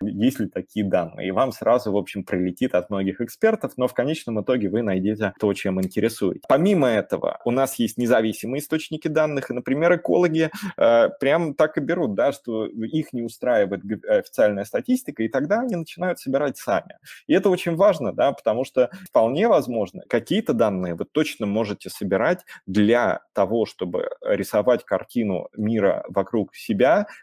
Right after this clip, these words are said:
да, с помощью тех подручных средств или, по крайней мере, достижений в области технологий. А основные достижения для сбора данных — это революция сенсоров.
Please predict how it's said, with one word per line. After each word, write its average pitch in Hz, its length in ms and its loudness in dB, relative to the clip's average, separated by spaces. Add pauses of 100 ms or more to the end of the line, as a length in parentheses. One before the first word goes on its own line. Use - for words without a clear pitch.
да, 123 200 0
с - 60 -16
помощью 131 400 0
тех - 220 -2
подручных 107 500 -2
средств 170 420 -4
или, 101 140 -2
по 90 160 -2
крайней 101 240 -4
мере, 95 220 -2
достижений 104 680 -2
в 95 80 0
области 95 340 -4
технологий. 131 720 0
А 92 240 -2 (300)
основные 127 560 2
достижения 101 800 -2
для 95 240 0
сбора 98 320 -2
данных — 95 360 0
это - 240 -4 (200)
революция 107 640 2
сенсоров. 165 580 0